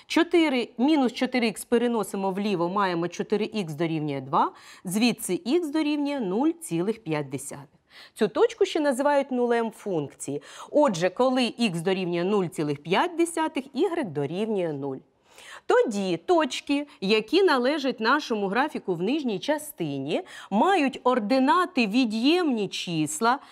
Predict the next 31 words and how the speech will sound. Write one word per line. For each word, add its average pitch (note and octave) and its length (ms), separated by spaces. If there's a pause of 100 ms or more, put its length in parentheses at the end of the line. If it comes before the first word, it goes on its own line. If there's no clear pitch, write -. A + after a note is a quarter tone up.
(140)
тобто D4 420
значення D4 560
функції D4 580
менше C#4 440
за C4 160
нуль, C4+ 220 (340)
а B3 100
їхні D4+ 560
абсциси C4 840
лежать C#4 460
у D4 80
проміжку G#3+ 640
від G3+ 180
нуль B3+ 260
цілих F4+ 400
п'ять E4+ 200
десятих F4 520 (220)
до E4 240
плюс A3 380
нескінченності. D3 1000 (280)
Отже, F3+ 400 (100)
ігрек A3+ 520
менше A3+ 500
нуля, D#3 580 (320)
коли B3+ 260
в C#4 60
нас D4+ 360
ікс C4+ 280
знаходиться A3 880
від G#3+ 200
нуль C#4+ 280